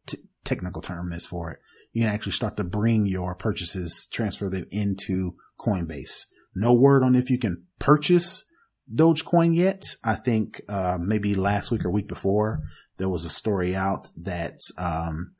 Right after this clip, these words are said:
Coinbase will allow you to buy Dogecoin in, you know, a couple weeks. So this is kinda like the initial stages of, you know, Coinbase bringing,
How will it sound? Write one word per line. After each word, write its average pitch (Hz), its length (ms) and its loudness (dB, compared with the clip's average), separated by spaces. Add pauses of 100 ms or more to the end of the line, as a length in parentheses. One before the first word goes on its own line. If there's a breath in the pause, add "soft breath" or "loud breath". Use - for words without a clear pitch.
(260 soft breath)
Coinbase 98 560 2
will 98 560 0
allow 92 300 -2
you 92 160 -2
to - 140 -8
buy 95 400 0
Dogecoin 143 920 4 (420 loud breath)
in, 95 540 0
you 104 120 0
know, 78 160 -4
a 80 40 -10
couple 110 280 -2
weeks. - 600 0 (380)
So 92 540 -4
this 101 200 -4
is 101 80 -4
kinda 101 200 -2
like 92 260 -4
the 90 380 -4 (320)
initial 101 380 0
stages 95 840 -2
of, 87 680 -6
you 95 160 -6
know, 82 380 -8 (260)
Coinbase 98 680 2 (140)
bringing, 101 480 -2